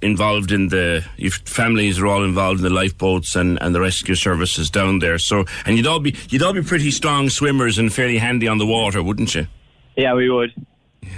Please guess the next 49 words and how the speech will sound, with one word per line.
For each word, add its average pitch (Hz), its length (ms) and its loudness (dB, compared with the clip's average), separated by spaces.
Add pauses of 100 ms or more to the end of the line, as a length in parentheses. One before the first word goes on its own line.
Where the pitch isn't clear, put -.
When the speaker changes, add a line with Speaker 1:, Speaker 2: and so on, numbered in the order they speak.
(280)
Speaker 1:
yeah. 95 80 -4 (160)
Well, - 140 -2 (100)
like, 170 200 -2 (280)
the 123 440 -4
dad 165 280 0
was 202 160 2
clinging 165 340 0
on 147 200 0
to 139 140 0
a 131 60 2
marker 127 300 0
buoy. 95 320 2
He, 131 400 -2 (220)
as 120 100 2
long 143 160 4
as 139 80 2
he 135 120 0
clung 135 180 0
on 135 160 2
for 120 100 0
dear 120 220 2
life, 135 220 0
someone 127 340 2
would 110 100 0
get 107 180 0
to 90 100 -2
him. - 140 -2 (340)
The, 120 320 0
the 131 160 0
worry 123 340 2
was 180 220 0
the, 156 280 0 (600)
the 147 80 0
young 147 200 2
lad 107 200 0
gone 110 180 -2
off 110 200 0
out 110 160 2
on 107 160 0
the, 101 260 0
on, 104 180 0
on 107 120 0
the 107 80 2
lilo, 107 340 0
wasn't 95 320 0
it? 78 240 -2 (480)
Speaker 2:
Yes, 131 300 0 (180)
uh, 123 180 -6
yeah. 120 300 -2